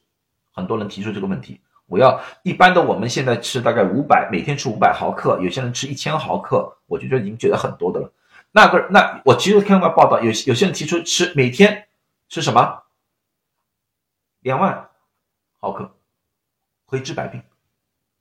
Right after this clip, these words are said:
这个不能随便。不管是什么东西，是药三分毒，它是药来的，它并不是糖果。啊，既然是维生素、微量元素，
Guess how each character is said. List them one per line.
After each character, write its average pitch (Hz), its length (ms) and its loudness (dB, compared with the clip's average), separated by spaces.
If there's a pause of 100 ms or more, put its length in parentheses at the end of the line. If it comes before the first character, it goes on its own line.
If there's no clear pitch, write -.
(540)
这 202 120 0
个 202 80 -2
不 - 120 -8
能 92 120 -8
随 - 180 -12
便。 - 200 -20 (1500)
不 247 280 -4
管 - 340 -2
是 147 160 -4
什 - 200 -6
么 87 80 -8
东 90 200 -6
西， - 240 -12 (600)
是 - 540 -2
药 147 240 2
三 131 260 -4
分 131 200 -4
毒， - 140 -10
它 - 140 -8
是 131 200 -8
药 151 200 -6
来 - 80 -16 (120)
的， - 60 -20 (720)
它 120 140 -6
并 117 220 -8
不 98 100 -6
是 - 100 -10
糖 82 240 -12
果。 - 200 -16 (1300)
啊， - 240 -12 (140)
既 - 200 -2
然 120 200 2
是 - 440 -8
维 92 180 -6
生 117 160 -8
素、 - 280 -14
微 117 120 -2
量 98 220 -4
元 62 160 -14
素， - 240 -18